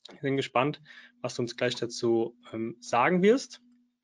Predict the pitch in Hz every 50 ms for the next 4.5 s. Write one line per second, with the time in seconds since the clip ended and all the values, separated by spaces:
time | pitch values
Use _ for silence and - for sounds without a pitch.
0 | _ - - - _ - - - - - 180 214 233 214 - - 165 180 180 185
1 | 185 180 170 165 165 - - 160 165 170 165 156 170 147 147 - - 190 165 190
2 | 190 - - - 151 147 147 147 - - _ _ 135 139 143 135 131 131 123 123
3 | 123 123 131 156 170 147 120 120 120 - - 135 123 127 147 156 - - 131 127
4 | 135 147 175 165 151 170 220 247 -